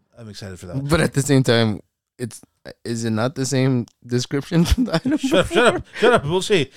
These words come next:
Speaker 1: We'll see. Waller. <laughs> This series features Team Pacemaker.
Speaker 2: Peacemaker.
Speaker 1: I know. Yeah, okay. Wow.
Speaker 2: Suicide Squad.
Speaker 1: Suicide Squad.
Speaker 2: Continuation.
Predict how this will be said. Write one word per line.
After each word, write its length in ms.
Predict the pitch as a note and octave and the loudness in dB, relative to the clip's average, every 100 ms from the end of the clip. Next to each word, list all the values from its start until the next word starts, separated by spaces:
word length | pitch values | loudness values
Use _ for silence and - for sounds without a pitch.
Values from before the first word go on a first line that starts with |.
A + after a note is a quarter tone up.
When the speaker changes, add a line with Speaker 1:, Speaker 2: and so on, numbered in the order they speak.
| C#4+ | -16
Speaker 1:
We'll 80 | E3 | -8
see. 220 | F#3 C3 - - _ | -6 -6 -8 -20 _
Waller. 760 | C3 D#3 A#3+ C#4+ B3 F#3 C3 A2 - _ - | -20 -4 2 4 4 4 0 -4 -14 _ -20
<laughs> 80 | - _ _ _ _ _ _ _ | -20 _ _ _ _ _ _ _
This 200 | D3 G3+ - | -4 -2 -2
series 500 | D4+ D4 G3 F3+ E3 | -4 -2 0 -2 -4
features 540 | A3+ G#3+ G3 F#3 D3 _ _ _ _ _ _ _ _ _ _ _ _ | -10 -4 -2 -2 -4 _ _ _ _ _ _ _ _ _ _ _ _
Team 360 | A2+ B2+ C3+ B2+ - | -16 -16 -16 -20 -20
Pacemaker. 680 | C3 - C#3 C#3+ D#3 E3 D#3+ - | -18 -18 -18 -18 -18 -20 -6 0
Speaker 2:
Peacemaker. 720 | F#3 F#3+ A3+ E3 D#3+ D3 C#3+ - _ - _ _ _ _ _ _ _ _ _ _ _ _ _ _ _ D3 | 2 2 2 2 4 2 2 -4 _ -20 _ _ _ _ _ _ _ _ _ _ _ _ _ _ _ -16
Speaker 1:
I 60 | D#3+ | -12
know. 280 | D#3+ D#3 - _ _ _ _ _ _ _ _ _ _ | -12 -12 -16 _ _ _ _ _ _ _ _ _ _
Yeah, 280 | F3+ F3 D#3+ - | -10 -8 -10 -12
okay. 320 | - E3 D3 - _ _ _ _ _ _ - | -6 -4 -4 -8 _ _ _ _ _ _ -8
Wow. 60 | - | -4
Speaker 2:
Suicide 260 | G#2+ F#2 | -2 -2
Squad. 220 | - D#2+ - _ - - | -4 -10 -12 _ -20 -14
Speaker 1:
Suicide 320 | E3+ E3+ E3 | -12 -10 -12
Squad. 240 | - C#3+ - _ _ _ _ _ - | -12 -14 -16 _ _ _ _ _ -6
Speaker 2:
Continuation. 680 | F#2+ F2+ E2 E2+ - F#2 | -4 -4 -6 -10 -16 -20